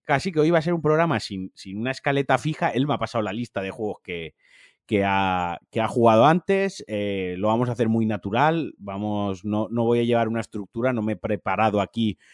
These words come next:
eh, una diserción de, de cada juego, tampoco pretendo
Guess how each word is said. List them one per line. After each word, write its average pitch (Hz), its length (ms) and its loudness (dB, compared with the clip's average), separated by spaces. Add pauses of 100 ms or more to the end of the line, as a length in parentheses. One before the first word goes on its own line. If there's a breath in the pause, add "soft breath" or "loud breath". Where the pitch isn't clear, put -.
(160 soft breath)
eh, 104 500 -2
una 113 340 0
diserción 113 680 -4
de, 95 640 -2
de 101 220 -4 (140)
cada 113 220 2
juego, 127 380 2
tampoco 98 420 -6
pretendo 107 640 -4